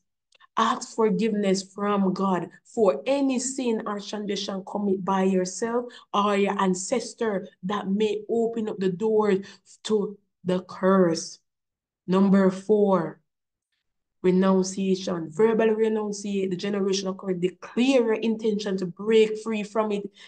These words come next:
influence in your life. This can be done through prayer, scripture, or seeking support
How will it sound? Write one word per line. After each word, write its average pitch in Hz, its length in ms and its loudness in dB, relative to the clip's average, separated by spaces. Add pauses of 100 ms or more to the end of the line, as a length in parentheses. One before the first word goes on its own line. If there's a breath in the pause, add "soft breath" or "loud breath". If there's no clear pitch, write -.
(140 loud breath)
influence 214 580 -2
in 202 160 -4
your 202 160 0
life. 196 240 0
This 254 200 -2
can 269 360 0
be 233 100 -4
done 214 240 0
through 214 300 -6
prayer, 254 520 -4 (640)
scripture, - 680 -6
or 185 120 -2
seeking 202 480 -2
support 185 560 -4